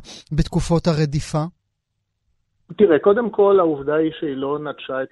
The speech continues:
Speaker 2: פולין, בניגוד לכמה מן המשוררים שהיגרו לפריז, לאמריקה, למקומות אחרים. אה, היא נשארה בקרקוב, אה, במשך כל חייה. אה, אבל זה לא מנע ממנה לכתוב שירה חתרנית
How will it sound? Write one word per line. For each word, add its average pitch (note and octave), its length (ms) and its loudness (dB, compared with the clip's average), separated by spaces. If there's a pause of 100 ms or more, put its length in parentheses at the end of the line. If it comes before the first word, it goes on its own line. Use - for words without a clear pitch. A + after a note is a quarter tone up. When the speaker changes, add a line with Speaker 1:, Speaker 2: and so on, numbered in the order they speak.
Speaker 2:
פולין, B2+ 380 -8
בניגוד A#2 420 -6
לכמה A#2 360 -2
מן A#2+ 160 -4
המשוררים A2+ 640 -2
שהיגרו B2 580 2
לפריז, A#2+ 560 0
לאמריקה, B2 580 0
למקומות A#2 520 -4
אחרים. C3 480 -2 (400)
אה, B2 100 2
היא C3 140 2
נשארה C3+ 600 2
בקרקוב, C3 840 -6
אה, A2+ 240 -8
במשך A#2+ 460 -6
כל C3 200 -4
חייה. A#2+ 420 -4 (720)
אה, A2+ 320 -2
אבל B2 320 0
זה C3 100 2
לא D3+ 200 6
מנע E3+ 280 2
ממנה D#3+ 400 -2
לכתוב D#3+ 540 0
שירה C#3 400 -6
חתרנית C#3 640 -4